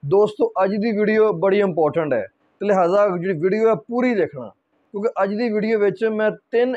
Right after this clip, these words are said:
ਇਸ ਤਰ੍ਹਾਂ ਦੇ ਤੁਹਾਨੂੰ ਅਸੂਲ ਦੱਸਾਂਗਾ ਜਿਨ੍ਹਾਂ ਨਾਲ ਤੁਹਾਡੀ ਜ਼ਿੰਦਗੀ ਨ-,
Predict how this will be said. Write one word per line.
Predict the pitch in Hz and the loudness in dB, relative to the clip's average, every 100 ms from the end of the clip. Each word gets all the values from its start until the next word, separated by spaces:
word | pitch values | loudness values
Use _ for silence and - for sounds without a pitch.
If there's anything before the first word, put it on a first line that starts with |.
| 196 | -2
ਇਸ | 196 | -2
ਤਰ੍ਹਾਂ | 196 208 | -2 -2
ਦੇ | |
ਤੁਹਾਨੂੰ | 202 190 - | 0 -2 -4
ਅਸੂਲ | 170 175 202 | -4 -2 -2
ਦੱਸਾਂਗਾ | 175 170 175 175 156 - _ _ 147 | -2 -4 0 2 0 -4 _ _ -6
ਜਿਨ੍ਹਾਂ | 196 220 | -2 -2
ਨਾਲ | 220 | 0
ਤੁਹਾਡੀ | 214 160 175 | 0 0 -2
ਜ਼ਿੰਦਗੀ | 147 170 170 175 208 190 | -2 -4 -4 -4 -4 -4
ਨ-, | 185 | -6